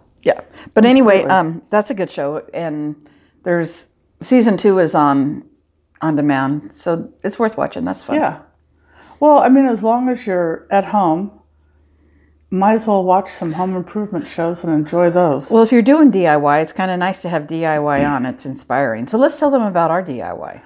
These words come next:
Speaker 2: We are. We're going right into our, oh, wait, I'm not set up.
Speaker 1: You had one job.
Speaker 2: <laughs> I know. I had one task for this podcast.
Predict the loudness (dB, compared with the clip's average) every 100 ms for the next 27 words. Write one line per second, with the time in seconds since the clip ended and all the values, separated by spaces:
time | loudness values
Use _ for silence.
0 | _ 0 4 4 2 0 0 0 0 0
1 | 2 2 -2 -4 -4 0 0 -2 0 2
2 | 4 2 2 0 -2 -8 _ _ _ _
3 | _ _ _ _ _ -18 -14 -16 -16 -20
4 | -20 -20 -20 -20 -14 -8 -4 -2 -4 -2
5 | 0 2 2 0 -4 -20 _ _ _ _
6 | _ _ _ _ _ _ 2 2 4 4
7 | 4 4 2 -2 -10 _ _ -6 0 0
8 | 0 0 -2 -4 -20 _ _ -20 -12 -10
9 | -4 0 4 4 4 -2 _ _ -8 0
10 | 2 2 0 -2 -6 -8 -4 -2 -2 -6
11 | -16 -20 _ _ _ _ _ _ _ -4
12 | -2 -4 -2 2 2 0 -2 -2 -2 -8
13 | -18